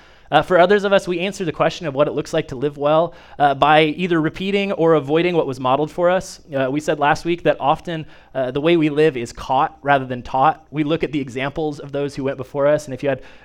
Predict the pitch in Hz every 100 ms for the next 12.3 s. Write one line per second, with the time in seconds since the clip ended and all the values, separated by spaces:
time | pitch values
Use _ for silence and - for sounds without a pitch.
0 | 139 151 151 151 156 170 156 151 139 135
1 | 131 143 135 143 143 127 110 - 131 -
2 | 123 143 165 170 165 - - - - -
3 | 160 160 151 135 - 165 165 165 156 165
4 | 165 139 131 131 120 - 120 131 131 110
5 | 107 110 139 170 160 151 151 160 147 160
6 | - 190 190 190 175 160 165 156 147 143
7 | 135 147 143 143 143 139 139 135 - -
8 | 131 139 123 - - 131 139 170 180 185
9 | 165 175 175 165 - 185 - 127 113 127
10 | 139 - - 151 156 151 147 135 123 139
11 | 139 139 135 131 143 139 131 135 123 120
12 | 131 127